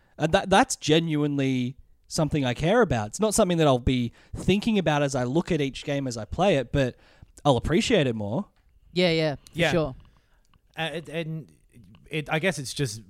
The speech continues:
Speaker 3: more difficult to have a video show you that than to go like,
Speaker 1: Sure.
Speaker 3: I, the fact that they're saying, like, "These are capable of rendering eight K," it's like, Fuck off. You can't do
Speaker 1: <laughs> Yeah.
Speaker 3: four at the moment. Four doesn't run properly with most things, so,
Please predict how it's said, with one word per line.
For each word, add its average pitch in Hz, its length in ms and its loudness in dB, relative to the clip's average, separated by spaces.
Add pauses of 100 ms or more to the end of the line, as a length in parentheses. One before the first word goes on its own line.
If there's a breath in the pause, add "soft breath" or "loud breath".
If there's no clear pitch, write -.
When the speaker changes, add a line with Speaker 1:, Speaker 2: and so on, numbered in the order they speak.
Speaker 3:
more 127 240 -2
difficult 123 520 -8
to 127 100 -6
have 110 220 -6
a 104 40 -8
video 110 520 -6
show 110 240 -8
you 110 220 -8
that 104 320 -8 (440)
than 120 140 -10
to 123 80 -12
go 117 180 -4
like, 113 240 -2
Speaker 1:
Sure. 117 840 -6
Speaker 3:
I, 147 140 -4
the 135 280 -6
fact 180 260 -2
that 156 80 -8
they're 143 100 -2
saying, 139 280 -4
like, 143 180 -6
"These 226 160 -6
are - 40 -4
capable 156 400 -2
of 135 120 -2
rendering 143 340 0
eight 151 240 -2
K," 156 320 -2
it's 110 200 -10
like, 139 260 -10
Fuck - 320 -14
off. - 340 -18 (300 soft breath)
You - 500 -4
can't 165 160 -2
do - 120 2
Speaker 1:
<laughs> - 40 -10
Yeah. 139 260 0
Speaker 3:
four 104 140 -4
at 110 80 -12
the 123 100 -8
moment. 101 360 -8
Four 139 260 -2
doesn't 131 300 -4
run 117 240 -6
properly 110 420 -8
with 101 140 -8
most 104 280 -8
things, 95 300 -10
so, 98 300 -10